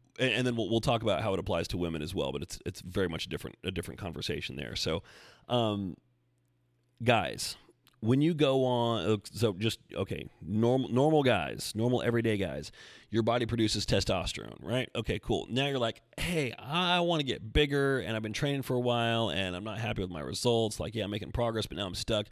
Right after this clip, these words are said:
I think I wanna go on some kind of steroid cycle." Okay, great. So let's start with testosterone. That's the basis for every cycle.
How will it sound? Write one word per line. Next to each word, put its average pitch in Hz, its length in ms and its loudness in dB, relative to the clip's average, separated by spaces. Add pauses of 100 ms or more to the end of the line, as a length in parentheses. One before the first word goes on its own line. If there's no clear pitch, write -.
(400)
I - 100 -2
think 143 100 0
I 139 60 0
wanna 123 200 0
go 113 260 6
on 104 200 2
some 104 160 -2
kind 95 120 -4
of 85 80 -4
steroid 78 420 -2
cycle." - 360 -8
Okay, 101 160 -4
great. 82 300 -4
So - 160 0
let's 95 160 -2
start 95 240 -2
with 78 100 -6
testosterone. 90 680 2
That's 73 200 -8
the - 100 -6
basis 110 400 2
for - 140 -4
every 104 200 0
cycle. 104 420 0